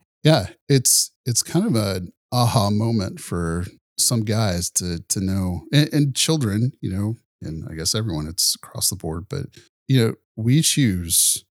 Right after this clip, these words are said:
what we do with our anger, with our sadness, with our happiness, right? It's like,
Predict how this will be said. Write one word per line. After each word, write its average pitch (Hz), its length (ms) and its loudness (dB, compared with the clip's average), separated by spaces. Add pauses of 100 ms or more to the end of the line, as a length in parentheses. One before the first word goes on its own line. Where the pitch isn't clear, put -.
what 113 200 -2
we 113 160 -2
do 90 520 -4 (240)
with 104 200 -2
our 85 220 -2
anger, 82 460 -8 (220)
with 90 180 -4
our 85 140 -4
sadness, - 760 -4 (180)
with 87 340 -6
our 85 140 -4
happiness, - 840 -6
right? 98 300 -6 (240)
It's - 120 0
like, 113 180 -4